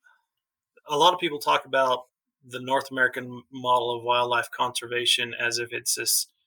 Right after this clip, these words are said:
this founding, this foundational, um, document, uh, or, or set of principles that was, you know, put into place by Aldo Leopold and, and those.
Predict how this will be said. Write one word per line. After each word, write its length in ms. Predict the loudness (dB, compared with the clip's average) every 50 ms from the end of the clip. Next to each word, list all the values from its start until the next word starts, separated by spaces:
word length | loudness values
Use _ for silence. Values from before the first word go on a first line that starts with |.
| _ _ _
this 160 | -4 -2 -2 -2
founding, 760 | -2 2 4 4 4 4 2 0 -4 -6 -6 -8 -10 -12 -14 -16 _ _ _ _ _ _
this 100 | -12 -8
foundational, 1040 | -2 0 0 0 2 2 0 0 2 2 0 0 -2 -2 -2 -2 -2 -2 -4 -6 -8 _ _ _ _ _ _ _ _ _ _ -4
um, 520 | -4 -2 -2 -2 -2 -4 -4 -8 -12 -18 _ _ _ _ _ _ _ _ _ _ _ _ _ _
document, 760 | 0 2 2 2 2 0 -4 -6 -6 -6 -8 -8 -8 -6 -4 -4 -4 -4 -4 -4
uh, 100 | -6 -6 -6 -6
or, 180 | -6 -6 -6 -6 -6
or 260 | -6 -4 -4 -2 -2
set 400 | -2 -2 -2 0 2 2 0 0
of 140 | -2 -6 -10 -12 -16 _ _ _ _ -12
principles 800 | -8 -2 0 0 0 2 0 -2 -2 _ -4 -6 -4 -4 -2
that 180 | 0 0 0 0
was, 560 | -2 -4 -4 -2 -2 0 0 0 -2 -4 -8 _
you 160 | -10 -8 -8
know, 220 | -6 -6 -8 -10 -14 _ _ _ _
put 140 | -2 0 0
into 180 | 0 -2 -6 -8
place 360 | -4 0 0 2 2 2 0
by 280 | 0 0 2 4 4 6
Aldo 240 | 6 4 2 0 -4 -8
Leopold 580 | -8 -6 -6 -8 -6 -4 -4 -2 -2 -4 -6
and, 140 | -8 -10 -10 -10
and 160 | -12 -8 -6 -4
those. 300 | -2 -2 -2 -2 -4